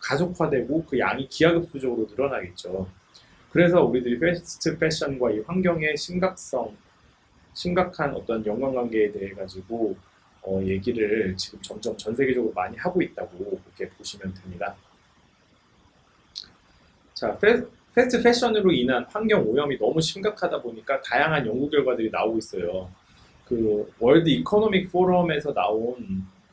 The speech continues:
간단한 내용을 소개시켜 드리자면은 이 패스트 패션으로 인해 가지고 이렇게 많은 쓰레기들이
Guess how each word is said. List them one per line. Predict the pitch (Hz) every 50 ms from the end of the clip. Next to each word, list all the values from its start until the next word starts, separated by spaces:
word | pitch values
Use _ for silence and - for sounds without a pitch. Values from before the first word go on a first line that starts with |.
| _ _ _
간단한 | - - 113 120 135 135 135 127 120
내용을 | 104 104 113 123 123 120 120 120 120 117
소개시켜 | - - 139 - 165 156 - - - - - 139 120
드리자면은 | - 107 107 107 104 104 98 95 101 120 143 151 135 110 - - - _ _ - - - - -
이 | 123 123
패스트 | 123 208 233 226 - - 196
패션으로 | - 214 226 226 - 214 208 196 180 147
인해 | 120 107 110 123 143 147
가지고 | 139 135 120 - - 110 110 - 139 139 120 107 104
이렇게 | 113 147 156 160 156 - - - - 156 147 143 143
많은 | - 92 98 110 131 131 120 120 123 120
쓰레기들이 | - - 180 190 196 175 160 - 127 113 - 104 107 117 117 107 95 95